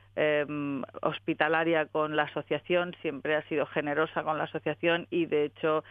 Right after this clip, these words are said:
cos-, mm, es, eh, la sede y nos invita todos los años para que celebremos ahí nuestra asamblea anual. Em, el, la, la dinámica de la asamblea de la asociación,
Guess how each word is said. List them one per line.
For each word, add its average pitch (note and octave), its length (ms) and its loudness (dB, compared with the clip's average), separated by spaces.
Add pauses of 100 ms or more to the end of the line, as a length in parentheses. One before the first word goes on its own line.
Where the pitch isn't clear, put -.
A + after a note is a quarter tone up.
(340)
cos-, D#3+ 180 -2 (140)
mm, D3 440 0 (200)
es, D3+ 100 0 (140)
eh, D3 320 2
la C3 240 2
sede F3+ 380 2
y E3+ 280 0
nos F3 280 0
invita F3 400 0
todos E3 260 0
los E3 180 -2
años F#3 400 0 (380)
para E3 300 4
que F#3 120 0
celebremos E3 680 0
ahí D#3+ 260 2
nuestra D#3 640 2 (240)
asamblea D3+ 720 4
anual. D3 420 2 (460)
Em, D#3 760 2 (140)
el, D#3 840 2
la, D3+ 220 4
la E3+ 200 2
dinámica G3+ 480 2
de G3 80 4
la F#3 60 4
asamblea F#3+ 520 0
de F#3+ 100 2
la D#3+ 80 4
asociación, E3+ 840 0